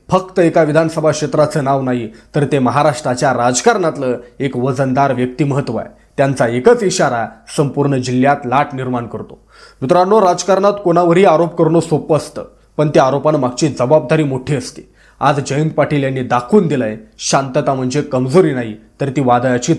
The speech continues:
तयारी असते. त्यांचं एक वाक्य सांगलीत दररोज चर्चेत आहे, "सगळ्यांना हाणलं नाही, तर माझं नाव जयंत पाटील नाही." हे फक्त रागाचं वाक्य नाही मित्रांनो,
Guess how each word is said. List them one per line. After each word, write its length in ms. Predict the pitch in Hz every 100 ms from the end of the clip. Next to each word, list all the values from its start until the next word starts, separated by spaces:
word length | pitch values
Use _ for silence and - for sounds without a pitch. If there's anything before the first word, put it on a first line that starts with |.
| -
तयारी 300 | 151 143 123
असते. 240 | - - - - _ -
त्यांचं 280 | 202 202
एक 140 | 214 214
वाक्य 280 | 190 - 226
सांगलीत 340 | 202 196 208
दररोज 380 | 165 190 214 214
चर्चेत 280 | 180 151 151
आहे, 160 | 127 - - _ -
"सगळ्यांना 360 | 156 156 170 165
हाणलं 420 | 127 139 220 269
नाही, 280 | 180 147 131 - -
तर 100 | 135
माझं 460 | 107 123 139 123 151
नाव 180 | 160 165
जयंत 260 | 143 147 147
पाटील 520 | 147 127 127 160 117
नाही." 120 | 95 - _ _ 151
हे 80 |
फक्त 400 | 147 180 185 -
रागाचं 440 | 170 147 147 143 147
वाक्य 340 | 123 127 170
नाही 140 | 151 135
मित्रांनो, 460 | 127 123 113 107